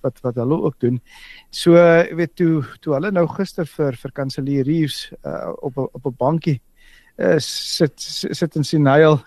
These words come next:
<laughs> toe is daar natuurlik, natuurlik nog baie vraagtekens wat, wat opkom. En, eh, dat daar dalk baie, baie druk gaan wees. En dit het natuurlik druk op die, op die pond geplaas en natuurlik op hulle staatseffekte. Hulle staatseffekte het ook, ook gelig,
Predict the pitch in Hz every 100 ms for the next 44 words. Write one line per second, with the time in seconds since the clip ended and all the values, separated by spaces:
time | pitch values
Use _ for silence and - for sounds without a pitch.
0 | 160 - - 135 - 156 170 165 156 175
1 | 156 151 156 151 156 139 143 143 165 147
2 | 135 151 139 131 127 123 135 127 - 151
3 | - 196 151 - _ - - - 131 131
4 | 135 135 135 135 139 131 131 135 131 139
5 | 139 131 127 123 131 - 135 127 123 156
6 | 160 190 185 185 175 170 180 185 175 165
7 | 160 180 233 254 247 214 180 185 185 185
8 | 196 190 190 185 185 175 - 208 226 226
9 | 196 160 117 110 151 151 160 165 147 151
10 | - 220 - - - - _ 220 214 -
11 | 156 127 -